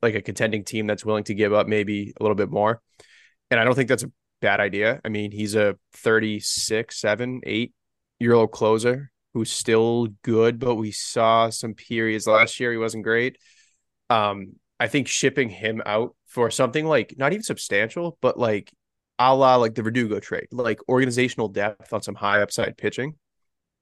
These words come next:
I think that makes a lot of sense, maybe. Um, but if, again, nitpicking, it says they're not hanging up on Yoshida calls. I think it's gonna, like Sammy was saying,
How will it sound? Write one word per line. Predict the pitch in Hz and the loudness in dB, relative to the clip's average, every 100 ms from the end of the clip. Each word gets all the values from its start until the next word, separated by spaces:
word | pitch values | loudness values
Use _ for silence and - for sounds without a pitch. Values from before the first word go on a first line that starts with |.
| _ | _
I | 110 | -2
think | 120 120 | 2 2
that | 110 107 98 _ _ - - | 4 4 0 _ _ -10 -4
makes | 110 110 | -4 0
a | |
lot | 104 95 | -2 -2
of | |
sense, | - 110 135 147 | -2 -2 -2 -4
maybe. | 156 190 _ _ - - _ _ | -4 -6 _ _ -20 -20 _ _
Um, | 135 110 101 117 _ _ - _ _ | 4 4 0 -12 _ _ -20 _ _
but | 131 117 | 2 2
if, | 120 - | 2 -4
again, | 131 110 104 104 | -2 -2 -2 -2
nitpicking, | 123 - 104 104 107 _ _ _ _ _ - | -4 -4 -6 -6 -10 _ _ _ _ _ -2
it | 131 | 2
says | 196 185 | 2 2
they're | 165 | 2
not | 135 131 127 - | 4 4 4 2
hanging | - - 117 110 107 107 95 _ | -6 -4 -2 -2 -4 -6 -12 _
up | 104 98 - - _ - | 0 0 -2 -16 _ 0
on | 107 | 2
Yoshida | 98 98 - - | 0 -2 -6 -4
calls. | - - - - _ _ - | -4 -4 -8 -20 _ _ -2
I | 113 | -2
think | - 143 139 | 0 0 2
it's | 139 - | 0 2
gonna, | 120 113 _ _ - | 2 2 _ _ 2
like | 113 | 2
Sammy | - 120 95 | 4 0 0
was | - | -6
saying, | - - | -10 -10